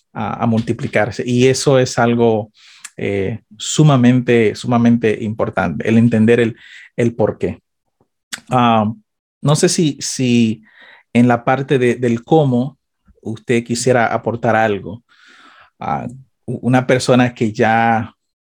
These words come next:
ha entendido el, el, el por qué se debe implantar la, la iglesia, eh, comprendiendo de que hay una misión, ¿no? Hay un llamado, hay un mensaje que Dios nos ha, nos ha enviado.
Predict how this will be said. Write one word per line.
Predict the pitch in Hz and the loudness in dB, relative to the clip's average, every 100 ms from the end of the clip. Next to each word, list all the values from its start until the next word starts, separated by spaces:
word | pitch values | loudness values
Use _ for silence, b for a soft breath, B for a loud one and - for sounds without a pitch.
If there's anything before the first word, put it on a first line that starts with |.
| _ | _
ha | - 117 | 0 2
entendido | 123 120 110 110 131 117 107 117 _ _ _ _ | 2 0 -2 -2 -2 -2 -4 -8 _ _ _ _
el, | 104 101 | -6 -4
el, | 104 107 | 0 -2
el | 113 107 | 0 -4
por | - 107 107 | 0 -2 -2
qué | - 120 120 117 _ - | 0 2 2 -2 _ -20
se | - 110 | -8 -4
debe | 104 113 | 0 2
implantar | 113 107 101 117 110 107 | 2 0 -2 0 -2 0
la, | 98 120 B B B B | -2 -4 B B B B
la | - | -4
iglesia, | 104 113 120 120 127 117 - _ B B B B B | 0 2 2 0 -4 -6 -8 _ B B B B B
eh, | - - 98 - 107 - _ _ _ | -8 -4 -2 -4 -6 -12 _ _ _
comprendiendo | 143 131 127 113 123 139 135 | -2 2 2 4 4 4 4
de | 120 117 | 2 0
que | - 98 85 - | -4 -4 -4 -8
hay | - 143 | 0 4
una | 180 | 4
misión, | 120 - 151 156 123 | 2 -2 0 0 0
¿no? | 131 175 | -2 -2
Hay | - 123 | 0 2
un | 147 | 2
llamado, | 131 113 160 131 104 | 2 2 0 0 -2
hay | 110 131 | -4 -4
un | 127 | -2
mensaje | 117 143 147 127 | -4 -2 -4 -4
que | 107 | -4
Dios | 110 127 | -2 -2
nos | 123 117 - | -2 -4 -2
ha, | 110 104 110 131 _ _ _ - | 0 0 -2 -10 _ _ _ -12
nos | 101 - | -10 -6
ha | 104 | -4
enviado. | 104 104 117 180 101 - | -2 -2 0 0 0 -6